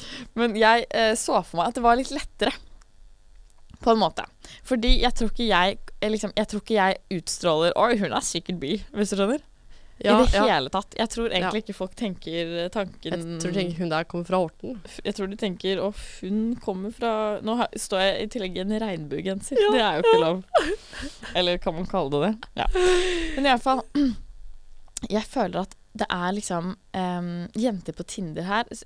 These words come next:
Speaker 1: er, det er mye som er ganske liksom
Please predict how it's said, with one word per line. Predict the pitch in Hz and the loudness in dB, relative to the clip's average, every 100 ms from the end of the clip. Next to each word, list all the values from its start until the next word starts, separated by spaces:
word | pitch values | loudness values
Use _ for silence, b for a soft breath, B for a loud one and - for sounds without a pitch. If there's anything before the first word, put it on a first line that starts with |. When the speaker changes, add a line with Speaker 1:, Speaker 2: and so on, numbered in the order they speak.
| - | -12
Speaker 1:
er, | - - 185 - | -8 -4 -4 -4
det | |
er | 185 202 208 | -2 -2 -2
mye | 220 185 | -2 -4
som | 180 196 | -6 -2
er | 180 185 | -2 -2
ganske | 196 185 - 165 | -4 -6 -6 -8
liksom | 170 - 165 | -6 -8 -10